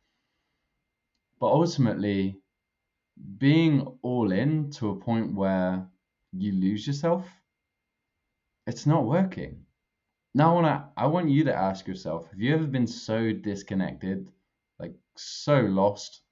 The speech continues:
feeling like your work or your dream is completely running your life, that you just don't feel like that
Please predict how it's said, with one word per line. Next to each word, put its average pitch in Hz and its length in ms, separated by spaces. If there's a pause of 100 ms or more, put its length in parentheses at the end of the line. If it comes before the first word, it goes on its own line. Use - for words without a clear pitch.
(380)
feeling 127 320
like 113 300
your 104 520 (240)
work 104 600
or 92 340
your 95 180
dream 104 540
is 85 160
completely 113 680
running 98 340
your 90 160
life, 90 320 (480)
that 113 60
you 117 100
just 143 180
don't 139 240
feel 123 320
like 104 360 (420)
that 101 320